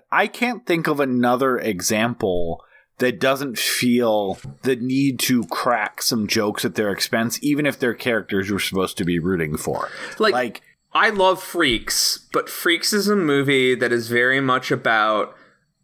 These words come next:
Speaker 2: a group of circus performers embracing the fact that they're cultural outsiders, and they use the word freaks, and, like, there's something empowering in that words.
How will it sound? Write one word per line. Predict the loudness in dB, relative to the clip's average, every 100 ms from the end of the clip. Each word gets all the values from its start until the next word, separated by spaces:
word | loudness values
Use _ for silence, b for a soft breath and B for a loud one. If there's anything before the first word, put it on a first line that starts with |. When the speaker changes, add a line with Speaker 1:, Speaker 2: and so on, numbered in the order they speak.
| _
Speaker 2:
a | -4
group | -2 -2 0 0 -2 -2
of | 0 0
circus | 0 0 0 -2
performers | -2 -2 0 2 2 2 0 0 -2 -4 b b -4
embracing | -2 0 0 2 2 0 0 0
the | 0
fact | 0 0 0 -4
that | -2
they're | -2
cultural | 0 -2 0 0 0 0
outsiders, | -2 -2 -2 0 0 0 0 0
and | 0 0
they | 0
use | 0 -2
the | -4
word | -4 0 0 -2
freaks, | -4 -2 0 0 -2 -2 -2 -2
and, | -2 0
like, | -2 -2
there's | -4 -2
something | -2 -2
empowering | -4 -4 -4 0 2 0 0
in | 0
that | 0
words. | 0 2 2 0 -4